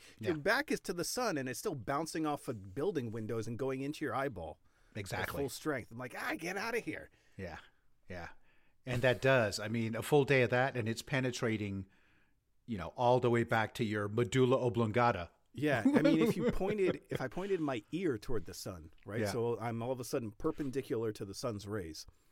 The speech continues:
Speaker 2: Right.
Speaker 1: It's still going in the corners of both eyes somehow. I'm like,
Speaker 2: Mm.
Speaker 1: "What is going on here? This is
Speaker 2: Yeah.
Speaker 1: wraparound sun coverage."
Speaker 2: Yeah.
Speaker 1: And it's still only five degrees.
Speaker 2: Yeah, i-, i-, it's cold. I mean, it is,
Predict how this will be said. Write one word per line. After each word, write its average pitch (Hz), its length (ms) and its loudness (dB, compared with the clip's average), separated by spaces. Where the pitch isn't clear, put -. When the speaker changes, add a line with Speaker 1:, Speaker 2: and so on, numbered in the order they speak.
Speaker 2:
Right. 165 220 -10
Speaker 1:
It's 143 200 -2
still 190 380 0
going 151 380 4
in 147 100 4
the 123 80 -2
corners 170 560 -2
of 107 180 -6
both 139 260 0
eyes 160 380 0
somehow. 87 580 -10
I'm 156 200 -6
like, 170 160 -6
Speaker 2:
Mm. 175 180 -8
Speaker 1:
"What 277 220 -2
is 269 240 -4
going 269 360 -4
on 277 220 -2
here? 143 220 -4
This 156 160 -10
is 170 100 -10
Speaker 2:
Yeah. 147 80 -10
Speaker 1:
wraparound 165 380 -2
sun 180 280 -6
coverage." 87 540 -14
Speaker 2:
Yeah. 80 160 -8
Speaker 1:
And 139 100 2
it's 147 140 0
still 185 240 2
only 180 220 0
five 180 280 -2
degrees. 175 640 -4
Speaker 2:
Yeah, 117 140 -2
i-, - 20 -10
i-, 127 180 0
it's 156 200 0
cold. 143 480 -2
I 110 60 -10
mean, 95 200 -8
it 123 160 -4
is, 104 380 -6